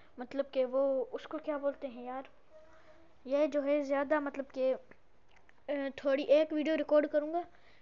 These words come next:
storage warning आ जाएगा। और उसको, इसको, मतलब, कि अभी मैं upload करूँगा ना, तो ये जो है वीडियो अभी ये, मतलब, कि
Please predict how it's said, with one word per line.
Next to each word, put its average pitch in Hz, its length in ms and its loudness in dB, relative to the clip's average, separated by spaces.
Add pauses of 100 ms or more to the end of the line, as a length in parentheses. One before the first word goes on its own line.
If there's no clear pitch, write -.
(120)
storage 269 500 2
warning 254 380 0
आ 226 100 -6
जाएगा। 220 380 -6 (1700)
और 262 100 2
उसको, 320 440 2
इसको, - 280 0
मतलब, 311 260 -2
कि 294 100 2
अभी 302 160 2
मैं 302 140 0
upload 320 360 0
करूँगा 339 360 0
ना, 277 220 -4 (1600)
तो 277 120 6
ये 285 320 2
जो 285 120 2
है 277 160 2
वीडियो 277 440 2 (400)
अभी 285 320 -2
ये, 285 160 6
मतलब, 269 400 -4 (120)
कि 262 140 4